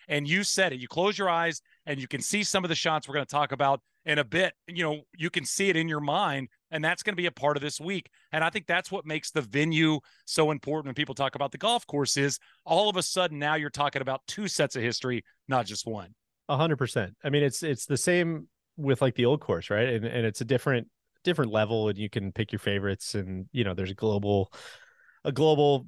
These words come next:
Speaker 2: kind of perspective versus a U S perspective. But, like, when you, you, <laughs> you know, it's, it's funny, like, before twenty fifteen, when you say the name Zach Johnson, it's like, "Oh, the Masters," right?
Speaker 1: Right,
Speaker 2: You know, he laid
Speaker 1: right.
Speaker 2: up on all the par fives and blah, blah, blah. And now when you say Zach
Speaker 1: That
Speaker 2: Johnson,
Speaker 1: was
Speaker 2: it's like,
Speaker 1: tough.
Speaker 2: "Oh, <laughs> guy, what,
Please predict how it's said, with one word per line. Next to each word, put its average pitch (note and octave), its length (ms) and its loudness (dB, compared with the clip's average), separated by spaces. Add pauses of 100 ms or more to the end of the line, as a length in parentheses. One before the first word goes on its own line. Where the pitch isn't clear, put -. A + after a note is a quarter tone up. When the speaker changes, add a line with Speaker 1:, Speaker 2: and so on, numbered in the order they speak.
Speaker 2:
kind C#3+ 220 0
of A#2+ 80 -4
perspective B2+ 540 0
versus A#2 300 0
a A2 40 -2
U A2+ 140 4
S A2 80 2
perspective. A2+ 480 -2
But, A#2+ 120 2
like, B2 160 0
when D#3 80 2
you, D3+ 140 -2
you, C3+ 420 -12
<laughs> - 140 -16
you D#3 280 0
know, A#2+ 180 0
it's, B2+ 220 0
it's - 300 0
funny, D#3 480 2
like, C3 300 2
before C3+ 380 0
twenty A#2+ 340 -2
fifteen, A#2 480 -2
when A#2+ 100 -2
you A2+ 60 -2
say A#2+ 180 2
the A#2 80 -2
name A#2 200 0
Zach A2 240 2
Johnson, B2 400 0
it's A2+ 180 -2
like, G#2 260 2 (460)
"Oh, C#4 140 4
the G#3+ 80 2
Masters," B2+ 560 0
right? C3+ 280 0
Speaker 1:
Right, C#3 120 2
Speaker 2:
You - 40 -2
know, D#3 140 -4
he D3+ 60 -2
laid D3 160 2
Speaker 1:
right. - 100 4
Speaker 2:
up D3 100 -2
on C#3+ 60 -2
all C#3 80 -2
the C3 60 -4
par C3+ 180 0 (100)
fives C3+ 420 2
and A#2+ 60 -8
blah, B2+ 100 -2
blah, B2+ 80 -2
blah. B2+ 160 2
And B2 100 -2
now D3+ 160 2
when F3+ 60 4
you D3+ 60 2
say D#3+ 140 0
Zach C3 220 2
Speaker 1:
That - 80 0
Speaker 2:
Johnson, C#4+ 140 4
Speaker 1:
was A#3 80 2
Speaker 2:
it's - 80 -4
like, A2 60 -4
Speaker 1:
tough. G3 200 4
Speaker 2:
"Oh, B2 380 2 (320)
<laughs> - 360 -14
guy, D3 240 2
what, A#2+ 200 -4